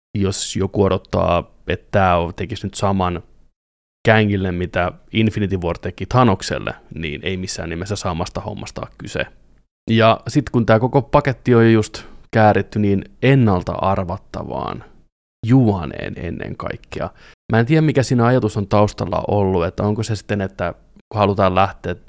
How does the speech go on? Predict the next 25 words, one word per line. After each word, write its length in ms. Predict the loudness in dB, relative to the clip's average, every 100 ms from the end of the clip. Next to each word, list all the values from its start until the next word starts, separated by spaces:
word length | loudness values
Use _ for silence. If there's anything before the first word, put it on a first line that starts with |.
| -2
vähän 320 | -2 -2 -4
revittelee 800 | -4 -4 -2 -4 -6 -8 -2 -2
ja 120 | -2 -4
mennään 260 | -4 -6
tämmöisiin 240 | -6 -6 -6
skifimpiin 680 | -2 -4 -2 -4 -4 -6 -4
hommia 500 | -4 -2 -2 -4 -4
maisemiin, 680 | -4 -4 -6 -8 -8 -10 -14 -20 _ _ -6
niin 80 | 0
sitten 140 | 2
ajatellaan, 480 | 2 2 0 -2 -4
että 100 | -6
se 60 |
juonenkin 520 | 0 2 2 0 -6 -8
pitää 340 | -8 -6 -6
olla 180 | -6 -6
suoraan 560 | -6 -4 -4 -6 -8 -10 -18 -20 _ _ _ -2
vuoden 200 | -2 0
kaksituhatta 440 | -2 -2 -6 0
yhdeksän 480 | 4 4 4 -2 -6
Marvel-elokuvasta 1040 | -6 -6 -6 -8 -10 -12 -14 -14 -12 -14 -16 _ -20 -20 -20 _ 2
kaikin 360 | 2 2 -4 -6
puolin. 460 | -6 -4 -4 -8 -14 _ _ _ -20 -4 0
Vaikea 300 | 0 -2 -6
sanoa, 420 | -4 -6 -8